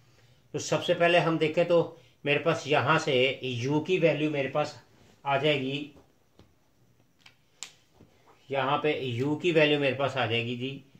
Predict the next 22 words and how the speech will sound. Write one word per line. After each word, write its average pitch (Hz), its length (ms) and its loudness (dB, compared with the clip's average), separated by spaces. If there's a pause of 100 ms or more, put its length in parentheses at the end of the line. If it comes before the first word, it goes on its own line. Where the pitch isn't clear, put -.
(1800)
टी 151 180 2
स्क्वायर, 175 340 4 (460)
टी 160 160 2
स्क्वायर 170 280 2
मेरे 156 180 0
पास 147 220 -2
आ 139 60 0
जाएगी 123 200 0
यू 123 220 -4
की 185 140 -2
value, 170 360 2 (400)
और 139 100 0
डब्ल्यू 143 420 0
की 170 120 -2
value 135 300 2
मेरे 127 180 0
पास 123 220 -2
आ 117 80 -2
जाएगी 117 300 -4
फ़ाइव 147 540 -2
टी 104 180 -6
स्क्वायर। - 400 -18